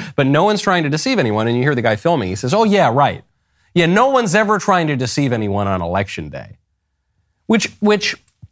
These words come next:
brings me to this question of election denial and questioning the integrity of our elections. There, there has been this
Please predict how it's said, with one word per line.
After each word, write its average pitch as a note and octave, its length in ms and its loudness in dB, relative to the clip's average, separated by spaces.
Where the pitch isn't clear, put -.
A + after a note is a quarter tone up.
brings F#3+ 340 2
me B3+ 120 2
to F#3+ 80 2
this D3 160 -2
question A#2 400 -2
of F#2 180 -4
election A2+ 560 -2
denial G2+ 540 0
and F#2 100 -4
questioning C3+ 540 -4
the A#2+ 80 -2
integrity A#2 500 -2
of G2 80 -2
our G2+ 160 0
elections. F#2 440 -6
There, C#3+ 360 0
there C#3 420 0
has C#3 220 -2
been C3+ 260 0
this A#2 440 -2